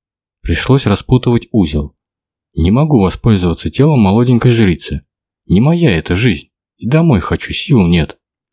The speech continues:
И домой хочу, сил нет. А так, всё равно, что переехать в другую страну. Путешествовать люблю. Мне нравится открывать для себя новые страны и города – людей, их традиции, обычаи. Но я люблю возвращаться на родину,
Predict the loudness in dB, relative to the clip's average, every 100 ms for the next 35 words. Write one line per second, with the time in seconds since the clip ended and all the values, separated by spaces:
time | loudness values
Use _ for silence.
0 | _ _ _ -2 0 2 0 -2 -4 -2
1 | -2 2 4 4 2 -2 _ _ _ _
2 | _ -14 -4 -4 -4 -10 _ _ _ _
3 | _ -4 0 2 0 -2 0 2 2 0
4 | -4 -2 2 2 0 0 0 2 0 -4
5 | _ _ _ _ _ -4 -2 0 0 0
6 | 0 0 2 2 2 0 -2 -8 _ _
7 | _ _ _ 2 4 2 0 0 -4 0
8 | 2 2 0 0 0 2 4 2 0 0
9 | 2 4 2 0 0 2 0 0 -4 _
10 | _ _ -2 0 2 2 2 -2 -2 0
11 | 0 -2 -2 0 2 0 0 -2 -4 -8
12 | _ _ _ _ _ -4 0 2 2 2
13 | 2 2 2 0 0 -2 0 0 2 0
14 | -2 -8 -10